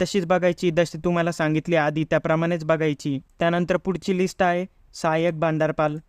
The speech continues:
तर ही सहाय्यक भांडारपालची लिस्ट आहे. तर आता एवढ्या जणांची नावं आलेले, यांनीच डॉक्युमेंट व्हेरिफिकेशनला जायचे, तुम्ही नाव नक्की चेक करून घ्या. तर आता पुढचा निकाल बघणार आहोत ठाणे परिमंडळाचा.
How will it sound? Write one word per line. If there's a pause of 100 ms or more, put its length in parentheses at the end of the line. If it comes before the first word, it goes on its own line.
(200)
तर
ही
सहाय्यक
भांडारपालची
लिस्ट
आहे. (340)
तर
आता
एवढ्या
जणांची
नावं
आलेले,
यांनीच
डॉक्युमेंट
व्हेरिफिकेशनला
जायचे,
तुम्ही
नाव
नक्की
चेक
करून
घ्या. (360)
तर
आता
पुढचा
निकाल
बघणार
आहोत (120)
ठाणे
परिमंडळाचा.